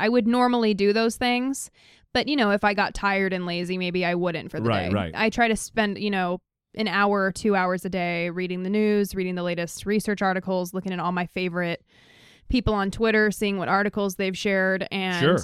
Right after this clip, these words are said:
Speaker 1: this motivates me to keep active with what's the current information that's being put out there.
Speaker 2: What I love about that, and this, this is a selfish thing, but I love when I'm out in public and striking up a conversation with someone, or they've sh-, struck up a conversation with me,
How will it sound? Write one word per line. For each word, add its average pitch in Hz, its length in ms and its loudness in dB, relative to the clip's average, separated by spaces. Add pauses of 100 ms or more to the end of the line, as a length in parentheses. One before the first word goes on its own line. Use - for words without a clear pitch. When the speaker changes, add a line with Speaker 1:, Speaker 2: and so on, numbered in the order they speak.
Speaker 1:
this 208 340 0
motivates 220 560 4
me 202 220 -2
to 180 420 -2
keep - 300 -2
active 190 420 0
with 180 180 -4
what's 180 220 -4
the 190 80 -6
current 175 440 -4
information 170 800 -6
that's 190 160 -4
being 175 200 -6
put 175 140 -8
out 127 160 -6
there. 185 260 -8 (260)
Speaker 2:
What 180 380 0
I 165 140 2
love 139 240 2
about 98 260 -2
that, 92 160 -8
and 123 100 -4
this, 165 120 2
this 165 280 -2
is 127 120 -2
a 120 80 -2
selfish 113 480 -2
thing, 92 180 -4
but 104 220 -6
I 151 160 2
love 156 280 0
when 131 160 0
I'm 127 220 0
out 127 180 -4
in 113 60 -8
public 110 460 -4
and 87 240 -8 (720)
striking 156 420 0
up 143 80 0
a 131 60 -4
conversation 139 580 0
with 117 140 -4
someone, 113 480 0
or 98 100 -2
they've 113 180 -2
sh-, - 200 -16
struck - 280 -4
up 113 120 -4
a 120 40 -4
conversation 117 600 -2
with 104 100 -6
me, 113 300 -2